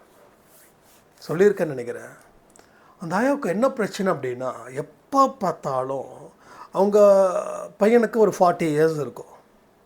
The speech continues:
நாற்பது, நா-, நாற்பது வருஷம் ஆகுது, ஃபார்ட்டி ஏஜ் வந்து ஃபார்ட்டி. பாட்டிமாவுக்கு கிட்டத்தட்ட I think வந்து சிக்ஸ்டி or செவன்ட்டி. நம்ம வீட்டை தான் பாத்திரம் கழுவு வருவாங்க.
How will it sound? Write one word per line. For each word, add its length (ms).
நாற்பது, 340
நா-, 240
நாற்பது 320
வருஷம் 260
ஆகுது, 240
ஃபார்ட்டி 280
ஏஜ் 220
வந்து 180
ஃபார்ட்டி. 280
பாட்டிமாவுக்கு 600
கிட்டத்தட்ட 360
I 40
think 180
வந்து 180
சிக்ஸ்டி 440
or 40
செவன்ட்டி. 340
நம்ம 180
வீட்டை 160
தான் 220
பாத்திரம் 400
கழுவு 240
வருவாங்க. 380